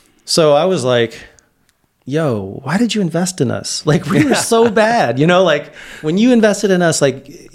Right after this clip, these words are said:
Speaker 1: and he's just like, "Yeah, but we know what you could do. Like, we see this over and over again." But, you know, from my perspective, I'm like, "Dude, we are so bad. No company could be as bad as us." And he's like, "No, we,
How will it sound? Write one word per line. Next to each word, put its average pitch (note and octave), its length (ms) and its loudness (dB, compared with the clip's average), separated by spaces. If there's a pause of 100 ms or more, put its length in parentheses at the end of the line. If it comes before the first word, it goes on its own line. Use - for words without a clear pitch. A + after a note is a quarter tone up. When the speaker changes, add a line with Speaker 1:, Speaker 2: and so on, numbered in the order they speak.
(100)
Speaker 1:
and D#3+ 120 2
he's G#3 200 4
just F#3 100 -2
like, F#3+ 140 4
"Yeah, A3 120 2
but E3+ 120 0
we F#3 120 2
know F#3 160 2
what F#3+ 140 2
you C3 100 0
could G2+ 180 -4
do. C3+ 260 2
Like, A2 280 -2 (360)
we D3+ 100 0
see G#3+ 160 0
this G3+ 140 2
over D3 160 2
and C#3+ 80 4
over F3 160 2
again." G2 260 -6
But, C#3+ 260 0 (460)
you D#3 80 0
know, C#3+ 100 2
from C3 140 -4
my C#3 160 0
perspective, C3 420 -4
I'm A#2+ 140 -2
like, G#2+ 180 -2
"Dude, A2 160 -2
we C3+ 120 0
are B2 80 0
so A#2 180 -2
bad. G2 160 -4
No C3+ 100 2
company C#3 240 -2
could B2 80 -6
be A#2 80 -2
as G#2+ 60 0
bad G2+ 180 -2
as F#2+ 120 -6
us." - 180 -10
And C3 60 -4
he's C3 80 -2
like, C3+ 120 0
"No, D3+ 220 0
we, D3+ 160 -2